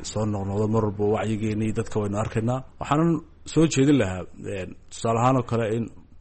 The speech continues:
mashruuc program wacyigelin dhinaca socda, inta dadku waxaan fahmayaan. Tusaale ahaan oo kale waxaa jira, een, maayarkeena cusub maalinta la yidhaahdo qashinka, soo ma? Tusaale ahaan oo kale Khamiista oo kale. Maalintaas oo kale wacyigelinta ah ama dabka taxadarkiisa la sameeyo,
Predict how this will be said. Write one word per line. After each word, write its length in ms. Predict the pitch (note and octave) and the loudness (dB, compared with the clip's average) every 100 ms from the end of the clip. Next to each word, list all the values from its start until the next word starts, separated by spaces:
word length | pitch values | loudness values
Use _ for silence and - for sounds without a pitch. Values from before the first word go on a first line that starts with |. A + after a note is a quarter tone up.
| - | -16
mashruuc 540 | - B2 A2+ - C#3 A2+ F#2+ | -2 0 0 2 2 2 0
program 460 | A2+ A#2+ A#2 A2 G#2+ | 0 2 0 0 0
wacyigelin 540 | G2+ G2+ G2+ A#2 B2 | -4 -6 -4 0 2
dhinaca 260 | B2 A#2 E2 | 2 0 -4
socda, 400 | - - G2 B2+ A#2+ - - | -8 -8 0 0 0 -10 -6
inta 220 | B2 B2 | 0 0
dadku 280 | A2+ C#3+ - | 2 0 2
waxaan 200 | C#3 A#2+ | 0 0
fahmayaan. 580 | - C3 A2+ A2+ A2+ F#2+ - - - - - | 0 0 0 0 -2 -4 -10 -20 -20 -20 -18
Tusaale 260 | - D#3+ | 0 4
ahaan 140 | E3 F#3 | 4 4
oo 60 | |
kale 160 | - D#3+ | 2 2
waxaa 220 | D3+ A2 | 2 -2
jira, 180 | - C#3 - | -2 -2 -4
een, 220 | F#2+ E2+ - - - - | -10 -10 -16 -20 -14 0
maayarkeena 460 | A#2+ C3 B2 A2+ | 4 4 2 -2
cusub 240 | F#2 - A#2 | -2 -2 -2
maalinta 380 | A2+ A#2 C3 G#2+ | 0 0 0 -2
la 180 | F#2 F#2+ | -4 -4
yidhaahdo 200 | G2 A#2 | -2 -2
qashinka, 400 | - A#2 G2+ G#2 | 0 -2 -4 -4
soo 160 | - | 0
ma? 120 | A#2+ F2 - - | 0 -2 -8 -18
Tusaale 240 | - A#2 | -6 -2
ahaan 100 | A#2+ | -2
oo 40 | B2 | -2
kale 120 | B2+ | -2
Khamiista 320 | C3 C3+ - | 2 2 2
oo 60 | B2+ | 0
kale. 160 | G2 F2+ - - - - - - | -2 -6 -16 -20 -20 -18 -18 -4
Maalintaas 560 | A#2 C#3 D#3+ D#3 C3+ C#3+ | 2 4 4 2 0 -2
oo 80 | C3+ | -2
kale 240 | B2+ C3+ A#2+ A#2 | 0 0 0 -6
wacyigelinta 720 | A2+ A2+ A#2 A#2+ C#3+ C3 - | -8 -6 -2 2 4 2 -4
ah 160 | G2+ G#2+ - - | -8 -10 -14 -20
ama 240 | - A2 A#2+ - - - | -14 -8 -8 -10 -16 -4
dabka 260 | C#3+ A#2+ B2+ A#2+ - | -2 0 -2 -2 -14
taxadarkiisa 560 | G2 - B2 A#2 A#2 - | -12 -8 -6 -4 -6 -6
la 120 | G#2+ | -6
sameeyo, 400 | F#2+ G#2+ A#2 C3+ | -4 -4 0 -2